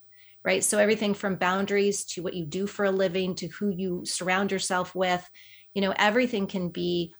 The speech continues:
better determined once you understand, you know, where you're most genius, you know, what supports you best, you know, and, and how you wanna show up, right?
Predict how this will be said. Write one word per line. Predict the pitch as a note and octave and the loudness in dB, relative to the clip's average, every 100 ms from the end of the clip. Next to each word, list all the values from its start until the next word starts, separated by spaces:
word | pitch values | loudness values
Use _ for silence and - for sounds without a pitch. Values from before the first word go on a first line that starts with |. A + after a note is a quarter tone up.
| - | -10
better | D#3+ - F#3 G#3 | -4 2 4 4
determined | G3+ G3 - F3+ E3 G3 C4 C#4+ | 4 2 -4 -6 -4 -2 0 -2
once | G3+ G3 - | 0 0 2
you | G3 | 0
understand, | F#3 F#3 F#3 - - E3+ F3 A3 C4+ C#4 _ _ - | 0 -2 -2 -4 -4 -2 0 0 -2 -4 _ _ -2
you | G3 | 2
know, | G3 | 4
where | F#3+ F#3 E3+ F#3 G#3+ | 2 -2 -2 4 4
you're | A#3+ A3 | 4 4
most | G3+ F#3+ - - | 2 2 -2 -4
genius, | F#3+ F3+ E3+ E3+ - - - _ _ | -4 -2 -2 -2 -2 -4 -6 _ _
you | - G3+ | 0 2
know, | F#3+ F#3+ | 4 2
what | F#3+ E3+ G#3 A3+ - | -2 0 2 2 2
supports | - G#3 - G3 G3 - | -2 -2 -2 -4 -2 -4
you | |
best, | E3 E3 D#3 D#3+ - - _ _ _ - | 0 2 2 0 -4 -6 _ _ _ -4
you | G#3+ | 0
know, | G3+ G3 | 2 0
and, | - G3+ G3 - | 0 0 0 -2
and | G#3 | -4
how | A3 - A#3 C4 G#3 D#3+ F#3+ | -4 -2 2 4 6 4 2
you | G3+ F#3+ | 0 0
wanna | F#3 | 0
show | F3 - F3 | -4 -2 -2
up, | - - - - | -2 -6 -10 -2
right? | F3 F3+ | 0 0